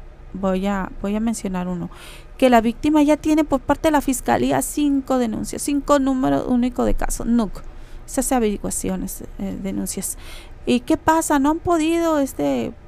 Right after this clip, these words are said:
por X o Y, la víctima ya se siente insegura, ya, este, está totalmente, eh, aterrada. Que, bueno, se les proporciona en su domicilio ese botón de auxilio,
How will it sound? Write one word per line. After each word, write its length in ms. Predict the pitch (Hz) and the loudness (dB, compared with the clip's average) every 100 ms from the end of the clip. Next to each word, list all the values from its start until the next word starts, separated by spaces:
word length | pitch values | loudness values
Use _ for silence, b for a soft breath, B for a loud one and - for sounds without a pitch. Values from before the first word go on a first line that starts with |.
| - - | -16 -6
por 120 | 233 | -4
X 220 | 247 302 | -4 -2
o 40 | 262 | 0
Y, 140 | 247 | 0
la 140 | 269 269 | 2 0
víctima 400 | 269 - 269 262 | -2 -2 0 0
ya 140 | 262 | -2
se 100 | 269 | -4
siente 300 | 277 262 277 | -4 -2 -2
insegura, 560 | 262 240 240 254 254 247 | -2 -2 0 0 0 2
ya, 220 | 240 240 - - - - - - - - - | 0 -2 -10 -20 -20 -20 -20 -20 -20 -18 0
este, 560 | 240 233 - 262 254 226 | 2 4 2 2 4 2
está 260 | - 240 | 0 -4
totalmente, 960 | - - 254 247 247 247 247 262 240 - B B B B - | -4 -2 0 2 0 0 0 2 2 -2 B B B B 4
eh, 260 | 233 233 226 | 8 10 8
aterrada. 680 | 220 214 208 214 208 202 | 6 2 4 6 6 4
Que, 120 | 196 220 | 0 2
bueno, 280 | 233 277 | 4 4
se 120 | 320 277 | 2 0
les 120 | 240 | -2
proporciona 800 | - 214 190 - 208 190 220 330 320 - | -6 -6 -6 -2 0 2 2 -2 -4 -4
en 140 | 214 | -2
su 140 | 226 320 | 0 2
domicilio 760 | 294 233 214 208 196 208 233 - | 4 2 0 -2 -2 -2 -4 -6
ese 260 | 208 226 | -6 -4
botón 460 | 220 190 - 180 202 - - - | -4 -6 -4 -6 -6 -14 -16 -8
de 60 | |
auxilio, 500 | 196 - 320 339 220 | -8 -4 -4 -4 -6